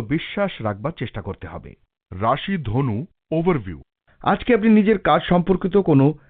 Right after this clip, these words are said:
Speaker 1: যাত্রায় যেতে পারেন। এই ভ্রমণ আপনাকে সফলতা প্রদান করবে। ভ্রমণে যাবার সময় নিজের বিজনেস কার্ড নিয়ে যেতে ভুলবেন না। হতে পারে নতুন নতুন লোকেদের সঙ্গে পরিচয় হবে।
Speaker 2: রাশি ধনু, রোম্যান্স।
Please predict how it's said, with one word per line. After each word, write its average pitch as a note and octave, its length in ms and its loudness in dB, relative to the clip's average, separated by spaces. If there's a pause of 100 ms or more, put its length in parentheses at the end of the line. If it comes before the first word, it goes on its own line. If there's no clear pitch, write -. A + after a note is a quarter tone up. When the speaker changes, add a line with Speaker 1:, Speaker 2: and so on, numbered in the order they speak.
(220)
Speaker 1:
যাত্রায় E3+ 480 2
যেতে A2+ 200 0
পারেন। D2 280 -6 (600)
এই - 140 4
ভ্রমণ D#3 380 6 (120)
আপনাকে C3+ 400 0
সফলতা G3+ 480 2
প্রদান G#2 280 2
করবে। - 300 -6 (600)
ভ্রমণে F#3+ 360 6
যাবার D#3 380 4
সময় F2 240 0 (400)
নিজের C#3 200 4
বিজনেস G3+ 500 2
কার্ড A2 240 6
নিয়ে B2+ 180 4
যেতে C#3 140 2
ভুলবেন D3 360 4
না। C2 160 -6 (760)
হতে - 180 2
পারে E2+ 240 2 (480)
নতুন G3+ 340 6
নতুন G3 360 4
লোকেদের E3+ 480 4
সঙ্গে A#2 200 4
পরিচয় D#3+ 440 4
হবে। - 280 -8 (640)
Speaker 2:
রাশি A#2 460 -4
ধনু, A#2 400 -4 (360)
রোম্যান্স। A#2+ 640 0